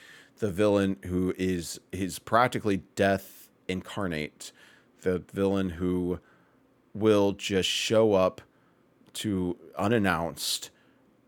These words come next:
unnoticed, and end you while looking you in the eyes. And have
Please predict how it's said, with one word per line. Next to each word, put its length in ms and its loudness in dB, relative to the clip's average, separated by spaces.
unnoticed, 1000 2
and 200 -4
end 240 -4
you 340 -8
while 220 2
looking 300 -4
you 140 -4
in 60 -4
the 120 -4
eyes. 480 -6
And 480 -6
have 460 -4